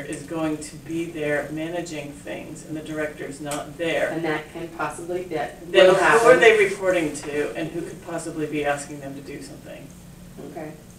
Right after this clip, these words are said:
Speaker 1: Um, which
Speaker 2: So
Speaker 1: y-, you could say the recreation committee and or select board.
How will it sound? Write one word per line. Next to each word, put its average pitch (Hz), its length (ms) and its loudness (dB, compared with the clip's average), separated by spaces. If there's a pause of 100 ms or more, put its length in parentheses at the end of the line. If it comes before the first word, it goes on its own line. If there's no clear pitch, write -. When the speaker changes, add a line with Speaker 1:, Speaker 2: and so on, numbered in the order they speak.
(180)
Speaker 1:
Um, 160 480 2
which 175 220 2
Speaker 2:
So 160 140 2
Speaker 1:
y-, 151 160 -4
you 196 140 -2
could 185 200 0
say 165 720 2 (420)
the 170 180 6 (120)
recreation 170 560 0
committee 160 500 -6
and 156 200 -2
or 147 200 -6
select 156 520 -10
board. 143 340 -6